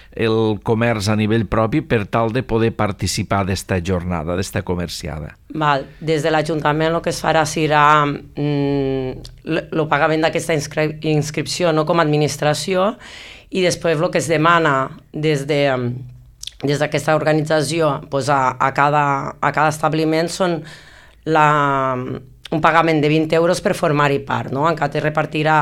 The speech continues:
Speaker 2: a cada comerç que hi participi un, un lot de merchandising, no? Es faran activitats des de cada,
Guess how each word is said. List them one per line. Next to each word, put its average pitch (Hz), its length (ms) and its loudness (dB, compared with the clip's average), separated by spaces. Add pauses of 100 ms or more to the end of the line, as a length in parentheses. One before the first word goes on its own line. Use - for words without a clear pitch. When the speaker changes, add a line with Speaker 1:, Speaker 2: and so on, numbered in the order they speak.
Speaker 2:
a - 160 0
cada 151 180 2
comerç 156 300 0
que 147 140 -4
hi - 20 -6
participi 196 720 -2 (1040)
un, 165 640 2
un 165 200 2
lot 165 180 4
de 143 60 0
merchandising, 170 920 2
no? 185 220 2
Es 240 160 -6
faran 175 260 4
activitats 170 720 2
des 160 120 0
de 165 120 0
cada, 143 640 2